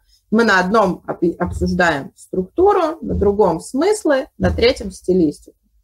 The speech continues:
И всегда так работаем с текстом. Поэтому, кстати, развенчиваю важный миф. Очень многие люди думают, что люди, которые работают профессионально с текстами, они никогда не редактируют.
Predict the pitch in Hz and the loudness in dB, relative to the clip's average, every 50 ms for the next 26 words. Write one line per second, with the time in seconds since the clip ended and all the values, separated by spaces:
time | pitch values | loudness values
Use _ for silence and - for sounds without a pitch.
0 | _ _ _ _ _ _ - 185 - - - 247 220 196 214 233 277 302 - 233 | _ _ _ _ _ _ -12 -10 -6 -4 -2 -2 0 2 2 2 2 2 0 -2
1 | 233 233 247 202 185 180 190 190 190 - 180 175 180 - - - - - 147 - | -2 -2 -2 -4 -2 -2 -2 -2 -4 -6 -10 -10 -10 -12 -10 -6 -4 -4 -4 -6
2 | - _ - - - _ - 180 196 233 254 - 233 202 190 190 - - - 208 | -10 _ -20 -20 -16 _ -2 0 0 0 0 -2 -4 -6 -6 -8 -8 -4 -2 0
3 | 196 190 190 - 160 170 180 185 190 226 262 277 277 - - 185 175 165 165 190 | 0 0 0 -2 -4 -2 -2 -2 0 0 0 -2 -4 -6 -6 -6 -4 -2 0 0
4 | 202 214 208 208 190 185 180 196 208 196 160 - - _ _ _ - - _ - | 0 0 -2 -2 0 0 2 2 2 0 0 -2 -6 _ _ _ -20 -20 _ -6
5 | - 185 190 - - 208 208 226 226 202 185 202 196 196 220 302 330 311 247 190 | -2 -2 -2 -2 -2 -4 -2 -2 -2 -2 0 0 0 2 2 0 0 -2 -2 -2
6 | 185 208 254 330 339 302 240 226 - - - - 180 180 180 175 175 160 - - | 0 0 0 0 0 -2 -2 -2 -4 -8 -4 0 2 2 4 4 2 0 0 0
7 | 214 214 202 - 185 180 175 170 165 170 175 196 190 185 - - - 190 180 - | -2 -2 -2 -2 -2 -2 0 0 0 0 0 0 -2 -2 -4 -10 -12 -12 -10 -6
8 | - 190 190 196 190 170 170 180 180 - 403 440 - - 269 220 202 - - 185 | -2 0 0 2 0 0 -2 -4 -4 -4 -6 -6 -4 -2 -2 -2 -2 -2 -2 0
9 | 185 208 254 311 302 269 254 247 254 - 226 196 190 196 185 185 196 202 214 233 | 0 2 4 4 4 4 2 0 -2 -2 -2 -2 -2 -4 -4 0 2 2 4 4
10 | 233 240 233 - 196 190 185 196 196 190 175 165 175 175 - - - - 190 170 | 2 2 0 -4 -4 -2 0 0 0 -2 -2 -2 -4 -4 -4 -6 -4 0 0 2
11 | 147 139 - - | 2 0 -4 -6